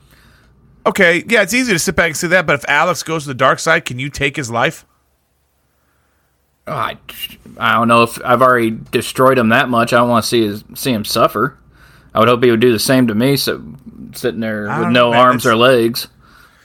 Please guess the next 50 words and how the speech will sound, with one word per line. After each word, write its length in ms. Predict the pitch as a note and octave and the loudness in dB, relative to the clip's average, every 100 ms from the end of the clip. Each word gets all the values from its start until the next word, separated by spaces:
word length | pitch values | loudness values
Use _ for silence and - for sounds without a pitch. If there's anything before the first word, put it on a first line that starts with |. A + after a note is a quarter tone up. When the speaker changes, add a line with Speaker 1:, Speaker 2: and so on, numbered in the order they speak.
| _ - _ _ | _ -20 _ _
Speaker 1:
That's 220 | - - | -2 0
a, 200 | G3+ D#3+ B2+ - | 2 0 -2 -12
it's 120 | - E3+ | -8 -6
a 40 | |
tough 260 | - F3+ - | 0 0 2
call. 360 | F3 F3 C#3 - - - - - _ _ _ _ _ _ _ _ _ _ _ _ _ _ _ _ - | 2 4 2 0 -10 -12 -16 -20 _ _ _ _ _ _ _ _ _ _ _ _ _ _ _ _ -16
I 60 | - | -8
Speaker 2:
Yeah. 140 | A#2 | -4
Speaker 1:
mean, 80 | B2 | -2
you 80 | B2+ | 2
wanna, 340 | D3 D3 D3 | 2 4 2
if 160 | G#2+ A2+ | 0 -2
you 100 | B2 | 0
really 160 | D3 | 2
wanna 200 | D3 D3 | 2 0
kill 260 | B2 - D3+ | -2 -2 0
him, 120 | C#3+ | 2
I 80 | A#2 | 2
don't 100 | B2+ | 2
know. 140 | B2 A#2 | 0 -4
I 80 | |
mean, 260 | A#2+ A#2 A2 | -6 -6 -6
I 100 | A2+ | -2
don't 120 | A#2+ | 0
know. 160 | G#2 F#2+ - | 0 -6 -8
Maybe 220 | A#2+ B2 | -6 -4
he 100 | B2 | -4
just 180 | A#2 - | -6 -2
thought 180 | A#2 | -2
he 40 | A#2 | -2
was 80 | A2 | -4
gonna 160 | A2+ | -6
die. 340 | G#2+ G#2+ A2 A2 | -4 -2 -2 -4
Maybe, 380 | G#2+ G#2 G#2 _ _ _ - - _ - | -6 -6 -10 _ _ _ -20 -20 _ -6
I 160 | G2+ | -4
don't 120 | G2 G2 | -4 -4
know. 100 | F#2+ | -6
Maybe 100 | G#2+ | -4
Speaker 2:
That's 160 | A2 | -2
Speaker 1:
he 60 | A#2+ | 0
didn't 140 | A#2 | 0
Speaker 2:
true. 60 | G#2+ | 0
Speaker 1:
wanna, 140 | G#2+ F#2+ _ _ _ _ _ - | -4 -14 _ _ _ _ _ -18
yeah, 180 | F#2 | -16
so. 340 | - - G2 G2 _ _ _ - - _ - | -12 -8 -8 -8 _ _ _ -20 -20 _ -2
Anyway, 320 | A#3+ A3+ F#3+ | 2 4 4
a 60 | F3 - | 2 -2
couple 280 | G3+ A3 G#3 | -2 2 4
others 300 | G3+ F#3 - | 2 0 -2
here. 340 | E3+ F3 D#3 | -2 0 -4